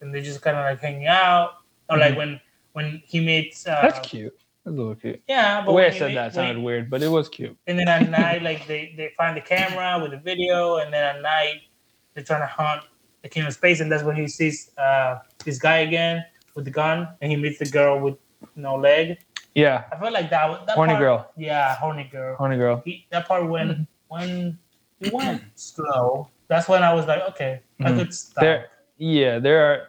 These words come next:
Speaker 2: there are moments of slowness. Uh, I like the reveal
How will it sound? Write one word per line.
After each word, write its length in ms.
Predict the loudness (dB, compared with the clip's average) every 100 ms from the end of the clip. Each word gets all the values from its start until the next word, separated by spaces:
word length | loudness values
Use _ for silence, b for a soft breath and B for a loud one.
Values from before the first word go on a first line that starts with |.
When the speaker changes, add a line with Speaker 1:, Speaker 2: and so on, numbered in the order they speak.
| -8
Speaker 2:
there 200 | -4 -2
are 60 |
moments 420 | -2 -4 -6 -8
of 180 | -10 -12 -16 _
slowness. 520 | _ -10 -8 -8 -12 -2
Uh, 420 | 4 6 6 6
I 40 | 4
like 280 | 4 2 -2
the 120 | 0
reveal 600 | 0 0 0 -2 -4 -10